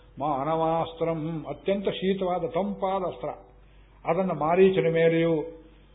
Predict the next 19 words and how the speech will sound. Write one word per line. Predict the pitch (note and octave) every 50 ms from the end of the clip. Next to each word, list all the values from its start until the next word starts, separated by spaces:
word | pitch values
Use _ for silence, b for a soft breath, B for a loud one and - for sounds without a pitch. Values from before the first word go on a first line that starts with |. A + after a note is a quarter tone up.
| - - -
ಸುಬಾಹುವಿನ | D#3+ E3 F3 F#3+ F#3+ F#3 D#3 D#3 E3+ E3
ಮೇಲೆ | D#3+ E3 E3 E3 E3+ E3+ - C3+
ಆಗ್ನೇಯಾಸ್ತ್ರವನ್ನು, | D3+ D3 C#3+ D#3+ F#3 F#3 E3+ E3 D#3+ - - E3 E3 E3 E3+ E3 E3 D#3+ D#3 - B B B B B B -
ಆ | D3 D3
ಎಬ್-, | C#3 C#3+ D3 D3 D#3+ F#3+ F3
ಇಬ್ಬರು | E3+ D#3+ E3 E3 D#3+
ಎದುರಿಗೆ | D#3+ D#3+ F3+ F#3 E3+
ಬರ್ತಿದ್ದಾರೆ, | E3 F3+ E3+ F3 E3+ E3+ D3 D3+ C#3 B2+ D3+ F3+ G3+ F#3
ಇಟ್ಟದ್ದು | F3 F#3+ F#3 F#3 - F#3+ F3+ - F#3+ F#3+
ಗುರಿ | D3 D3+ E3+ F3 F#3+ F#3+
ಬೇರೆ | - E3+ E3 D#3 D3+
ಬೇರೆ, | C#3+ D3 C#3 C3+ C#3+ F3 G#3+ - - B B B B - D3+
ಇಬ್ಬರನ್ನು | F#3+ G3 F#3 G3+ G3+ G3 G3 F#3+ F3+
ಮುಟ್ಟಿದೆ. | E3+ F3+ F3 - - E3 D#3 D3+ C#3 C#3+ - B B B B B - - -
ಸುಬಾಹು | E3 E3 F#3+ F#3 F#3 C#3+ C#3+ E3
ಅಲ್ಲಿಂದ | F3+ - C#3 D3+ D#3+ E3 E3+ E3+ E3 D#3
ಅಲ್ಲೇ | D3 C#3+ D3+ D#3+ E3 F#3
ಉರಿದು | F#3+ F3 D#3+ E3 E3 F3 E3+ E3
ಬೂದಿಯಾದ. | D#3 C#3+ D3 D#3+ D#3 D3+ D#3 D3+ C#3 C3+ C3+